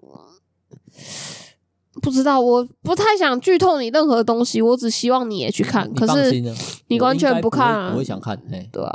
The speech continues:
Speaker 1: 可是他明明就超好看，他好看到我居然二刷国片欸。
Speaker 2: 啊，我也可以跟你讲啊，即便你剧透，
Speaker 1: 嗯。
Speaker 2: 剧透我了，你雷我好了，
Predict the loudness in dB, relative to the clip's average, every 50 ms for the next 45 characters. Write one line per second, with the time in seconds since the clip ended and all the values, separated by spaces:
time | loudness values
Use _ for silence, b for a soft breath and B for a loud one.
0 | -8 -4 0 0 2 2 2 0 0 -2 -2 0 -2 -2 0 0 -2 -2 -2 -4
1 | -4 -6 -6 -4 -2 0 2 2 2 0 0 -2 -2 0 0 2 0 0 -2 b
2 | b b b b b b b b -6 -6 -4 -2 0 0 0 0 -2 -4 -2 0
3 | 2 2 2 2 0 0 0 0 0 0 0 0 0 0 0 -2 -2 -4 -8 -12
4 | -12 -8 -4 0 2 2 2 2 2 2 2 2 0 0 -2 -4 -4 -6 -8 -10
5 | -8 -4 -4 -2 0 -2 -2 -4 -4 -4 -4 -4 -4 -6 -6 -8 _ _ _ -6
6 | -4 -2 0 0 0 0 0 0 -2 -4 -4 -6 -6 -6 -6 -4 -2 -2 -2 -2
7 | -4 -6 -8 -8 -12 -14 -14 -14 -18 -20 -20 -20